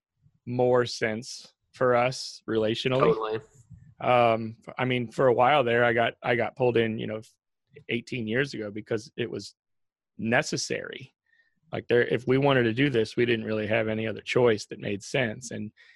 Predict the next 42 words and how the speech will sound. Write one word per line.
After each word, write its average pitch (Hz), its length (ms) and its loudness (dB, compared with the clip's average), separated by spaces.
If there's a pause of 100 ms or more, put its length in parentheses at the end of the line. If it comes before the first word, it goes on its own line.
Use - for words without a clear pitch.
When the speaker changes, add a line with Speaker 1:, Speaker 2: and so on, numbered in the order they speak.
(200)
Speaker 1:
and 120 140 2
now, 131 180 2
you 123 140 0
know, 120 80 0
you, 120 180 -2 (120)
you 151 120 -6
build 131 240 0
up 123 140 2
your 123 120 0
business 113 440 0
over 120 240 0
a 110 60 2
long 107 260 0
time 107 460 2
and 107 240 -2
you 110 120 -2
create 113 300 2
a 113 60 -2
brand 110 480 4
and 107 120 0
you 104 60 -2
get 117 220 0
to 110 140 -4
a 101 40 -4
point 123 420 0
where 113 300 6
you 113 160 4
have 104 140 4
more 101 200 -4
options. 107 680 0 (560)
And 113 160 0
so 120 200 4
for 127 240 4
us, 123 520 2 (480)
this 113 280 -4
is 117 160 -6
the 113 100 -10
best 107 280 -4
option. 113 420 -4 (140)
I 147 160 4
totally 143 460 2
get 175 240 0